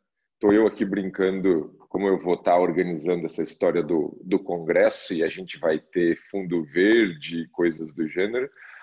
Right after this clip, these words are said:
Hoje vocês têm o Alex com a aurora boreal ao fundo. Opa, já deu um bizil aqui. Vamos lá.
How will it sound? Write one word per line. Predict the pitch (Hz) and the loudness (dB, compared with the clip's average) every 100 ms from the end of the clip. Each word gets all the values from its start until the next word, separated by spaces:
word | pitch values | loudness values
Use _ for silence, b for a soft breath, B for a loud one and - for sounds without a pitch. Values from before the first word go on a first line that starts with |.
| _ | _
Hoje | 110 110 110 | 2 2 4
vocês | 110 - 107 - | 2 2 -2 -2
têm | 110 104 110 120 120 _ _ _ - | 0 0 0 -4 -8 _ _ _ -2
o | |
Alex | 135 117 - - | 2 2 0 -8
com | 131 127 139 147 _ _ _ - | -6 -6 -8 -14 _ _ _ -2
a | |
aurora | 123 117 98 101 104 | 2 4 4 4 2
boreal | 92 104 101 85 85 92 98 - _ | 2 0 2 2 2 0 -4 -8 _
ao | 135 117 | -4 -4
fundo. | 120 - - 107 110 92 82 - - _ _ _ _ | -6 -20 -16 -10 -8 -8 -8 -10 -14 _ _ _ _
Opa, | 95 101 101 - - 73 - - | 0 0 -2 -2 -2 -2 -8 -10
já | - - - - _ _ _ _ | -6 -4 -6 -10 _ _ _ _
deu | 85 90 | -2 -2
um | 85 | -2
bizil | 73 78 76 80 73 | -6 -10 -6 -4 -4
aqui. | 67 - - - _ _ | -6 -10 -12 -12 _ _
Vamos | - 87 107 123 | -6 -4 0 0
lá. | - | -2